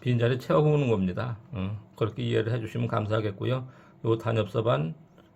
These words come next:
착한 여유로 가겠습니다. 아, 그리고 이제 육, 칠, 팔 번은 춘활란입니다. 옥천에서 산치하셔서 기르셨다는 춘활란.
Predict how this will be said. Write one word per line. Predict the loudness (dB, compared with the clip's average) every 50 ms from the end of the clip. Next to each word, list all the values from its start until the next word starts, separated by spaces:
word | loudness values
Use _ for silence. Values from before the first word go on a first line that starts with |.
| _ _ -20 -20 -20 -20 -20 -20 _ -20 -20 -20 -20 -20 -20 -20 -16
착한 | -12 -12 -6 -4 -2 0 2
여유로 | 2 0 0 0 0
가겠습니다. | 0 0 -2 -2 -4 -6 -6 -6 -4 -2 -2 0 0 0 -2 -4 -8 -16 -8 -2
아, | 0 4 4 4 4 4
그리고 | 2 2 2 2 2
이제 | 2 2 2 2
육, | 2 0 0 0
칠, | 0 0 0 2
팔 | 2 2 4 4 4
번은 | 4 4 4 4 4 4 4 2 -2 -6 -12 -20 _
춘활란입니다. | -10 -4 0 4 4 4 4 4 4 2 2 0 -2 -2 -4 -4 -4 -4 -6 -8 -14 _ -20 -20 -20 -20 _ _
옥천에서 | -4 -4 -4 -4 -4 -2 0 0 2 0 0 -2
산치하셔서 | -2 -2 -4 -2 -2 -2 -4 -4 -4 -4 -6 -6
기르셨다는 | -4 -2 -2 -2 -2 -2 -4 -4 -2 -2 0 0 0 0 -2
춘활란. | -6 -4 -2 0 0 2 0 0 -2 -4 -8